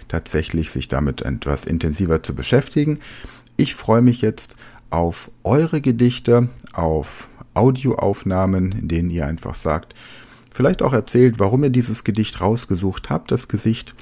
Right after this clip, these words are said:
das Gesicht, das Gedicht frei aufsagt und ansonsten auch gerne selbst gedichtete Gedichte vortragen könnt.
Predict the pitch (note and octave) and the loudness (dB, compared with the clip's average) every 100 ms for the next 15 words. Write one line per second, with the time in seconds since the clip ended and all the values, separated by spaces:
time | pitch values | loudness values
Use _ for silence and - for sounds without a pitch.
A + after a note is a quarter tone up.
0 | - - C#2+ - - C2+ C2 - - C#2 | -20 -6 -6 -4 -6 -4 -6 -8 -6 -6
1 | - - D#2+ F#2+ D#3 - - - - F2+ | -6 -4 -2 2 2 2 -12 -12 -2 0
2 | G2 A2 - - - B2+ - - C3+ C3+ | 2 0 -2 -10 0 0 0 0 2 2
3 | C3 - - - - - - - - F#2+ | -2 -12 -20 -20 -20 -20 -20 -20 -4 0
4 | G2 G2+ G2 - A2+ A#2+ _ - - F2 | 2 2 0 -6 -14 -18 _ -20 -8 -4
5 | F2 F2 F2 - - B1 - C#2+ D2+ D2+ | 0 0 0 -2 -4 -4 -4 -4 -2 -2
6 | C2+ D2+ C3 - - - A2 A2+ A2+ - | 0 0 0 -2 -6 -2 2 0 0 -4
7 | G#2+ G2+ G2 F#2+ G2 - F#2 - F2+ F2+ | -4 -2 -2 -2 -4 -4 -8 -4 -4 -4
8 | - E2+ E2+ F#2 - E2+ F2 | -2 -2 0 -2 -2 -2 -2